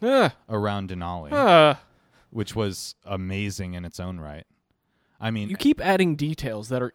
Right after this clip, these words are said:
Speaker 1: even more terrifying. Th-, I feel like a Cessna is maybe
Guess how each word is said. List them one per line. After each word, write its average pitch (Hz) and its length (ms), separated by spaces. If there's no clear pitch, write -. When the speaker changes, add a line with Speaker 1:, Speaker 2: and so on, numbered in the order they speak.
Speaker 1:
even 175 380
more 151 260
terrifying. 123 600
Th-, 139 120
I 143 80
feel 190 220
like 196 140
a 151 60
Cessna 156 460
is 131 420
maybe 143 720